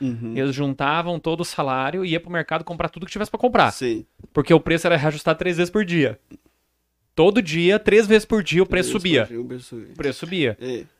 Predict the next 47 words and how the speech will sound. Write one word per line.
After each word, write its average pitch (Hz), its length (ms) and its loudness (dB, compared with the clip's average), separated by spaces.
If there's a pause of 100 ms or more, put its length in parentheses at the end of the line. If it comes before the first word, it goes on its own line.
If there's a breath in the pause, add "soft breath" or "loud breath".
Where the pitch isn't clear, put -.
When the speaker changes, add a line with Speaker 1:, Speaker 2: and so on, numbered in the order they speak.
Speaker 2:
Então 139 260 0
ganhava 170 440 4
o 208 40 -6
salário 180 320 2
no 185 120 -4
dia 170 140 2
cinco, 190 360 -6
a 233 60 0
galera 185 260 2
ia 202 100 0
todo 247 580 8
pro 254 140 -4
dia 214 160 2
cinco 214 460 -4
já 185 160 2
pro - 120 -8
Speaker 1:
Fazer 196 80 -2
Speaker 2:
mercado 185 240 2
pra, 131 80 0
Speaker 1:
mercado. 131 240 0
Speaker 2:
pra 123 100 2
fazer 180 200 0
mercado. 196 680 2 (440 loud breath)
E 175 140 4
o 185 60 6
cara 185 260 2
tava 196 180 2
reajustando 196 760 2
aqui, 208 560 0 (180)
passava 190 340 4
na 202 120 6
frente 202 280 4
dele, 185 280 6
pegava 180 340 6
os 190 80 -2
que - 80 -10
não 180 120 -4
tinham 180 140 -8
sido 185 120 -4
Speaker 1:
Pra 180 80 2
quem 170 40 2
não 175 60 4
Speaker 2:
reajustado 175 460 2
Speaker 1:
tinha - 20 6
Speaker 2:
ainda. 196 360 2
Speaker 1:
reajustado. 123 360 0
Bah. 120 240 -8